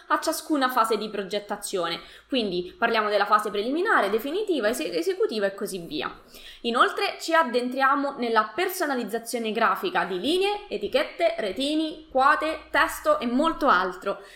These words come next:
Insomma, tutto quello che ti serve per im-, da impostare prima di iniziare a lavorare. Ci spostiamo poi sulle famiglie di sistema, ovvero muri, scale, pavimenti e così via,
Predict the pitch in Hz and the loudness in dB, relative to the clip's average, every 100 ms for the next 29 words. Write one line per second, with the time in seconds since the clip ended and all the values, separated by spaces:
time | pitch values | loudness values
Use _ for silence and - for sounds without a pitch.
0 | - 294 294 330 262 202 196 - 392 415 | -4 0 0 6 6 6 0 0 0 2
1 | 320 294 285 220 208 247 370 453 508 339 | 2 4 4 4 2 -2 -2 0 0 2
2 | 240 247 254 233 247 262 - - 180 185 | 2 0 -2 2 2 2 -4 2 2 2
3 | 254 - 277 277 226 220 214 - 202 202 | -2 -4 -2 -2 -2 -4 -8 -4 -4 -2
4 | 190 185 180 165 165 147 - - - - | -4 -2 0 0 0 -4 -12 -20 -20 -20
5 | - - 277 254 262 320 539 370 - 302 | -20 -4 -2 0 -2 0 2 2 2 4
6 | 339 370 320 247 254 269 302 339 349 330 | 6 4 2 2 2 0 0 2 2 2
7 | 247 302 320 294 - - 175 175 185 185 | 0 -2 -2 -4 -4 0 2 4 2 2
8 | - - - 233 220 285 254 220 247 349 | -4 -14 -2 0 6 6 6 4 0 2
9 | 294 220 - 269 277 226 208 220 214 254 | 2 -2 0 2 4 2 0 -2 -2 -4
10 | 294 240 208 - 196 185 170 175 165 | -4 -4 -6 -6 -8 -8 -8 -2 -2